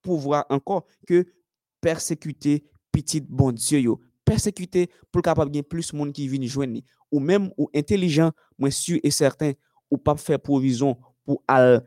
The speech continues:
nan bò Satan, ou pa neutre tout, paske nan, nan barè sa pa gen neutre. Soit ou sa,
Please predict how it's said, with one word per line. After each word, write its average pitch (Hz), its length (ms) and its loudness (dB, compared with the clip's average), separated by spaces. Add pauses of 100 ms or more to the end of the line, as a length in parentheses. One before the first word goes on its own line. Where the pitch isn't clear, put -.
(140)
nan 135 160 2
bò 123 240 2
Satan, 127 560 -2 (160)
ou 156 80 2
pa 165 240 6
neutre 143 400 0
tout, 214 80 2
paske 139 320 -2
nan, 135 240 -2
nan 139 200 0
barè 143 200 4
sa 139 160 0
pa 131 80 4
gen 127 320 -2
neutre. - 300 -4 (180)
Soit 160 240 4
ou 151 80 0
sa, 180 220 2